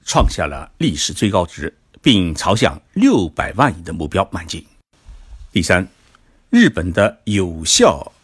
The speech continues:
求人倍率，也就是企业的招人倍率，是超过了泡沫经济时期，为近四十年来的最高点达到了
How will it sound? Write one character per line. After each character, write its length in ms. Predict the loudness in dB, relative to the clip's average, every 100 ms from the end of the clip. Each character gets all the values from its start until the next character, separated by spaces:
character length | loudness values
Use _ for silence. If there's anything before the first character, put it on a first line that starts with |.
| -2
求 280 | 0 2
人 160 | 2 0
倍 200 | 0 0
率， 280 | -2 -6 -12 _ _ _ _
也 100 | -6
就 140 | -2 -2
是 340 | -4 -6 -8 -12 -20 _
企 440 | 0 4 4 2 2
业 160 | 4
的 260 | 4 0 -6
招 220 | 2 4
人 180 | 4 -2
倍 180 | -2 -2
率， 220 | -4 -8 -12 _
是 280 | -6 -4 -4
超 300 | -2 4 4
过 160 | 4 0
了 240 | -2 -2 4
泡 180 | 6
沫 180 | 4 -2
经 200 | -4 -2
济 100 | -2
时 140 | -4 -4
期， 300 | -2 -2 -4 _ _ _ _ _ _
为 260 | 4 6 6
近 220 | 2 0
四 160 | 2 0
十 100 | 0
年 160 | 0
来 140 | 0 -2
的 120 | -4
最 160 | -2 0
高 160 | 0
点 200 | 0 -4 -16 _
达 140 | -4
到 100 | -4
了 180 | -8 -12